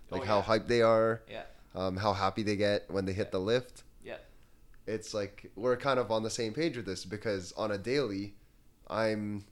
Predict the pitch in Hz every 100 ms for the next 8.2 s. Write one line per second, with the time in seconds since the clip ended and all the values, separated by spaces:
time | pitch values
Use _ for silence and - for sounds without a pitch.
0 | - - - 120 117 104 110 101 98 98
1 | - - 117 - - - 104 101 95 -
2 | 92 - - 110 104 - 107 104 101 -
3 | - 104 101 92 98 101 95 95 98 101
4 | - 165 - - 120 123 104 117 107 101
5 | 98 98 117 110 92 - - - - 120
6 | 123 113 - - - - - - 170 151
7 | - 127 120 117 - 117 98 - 113 98
8 | 104 95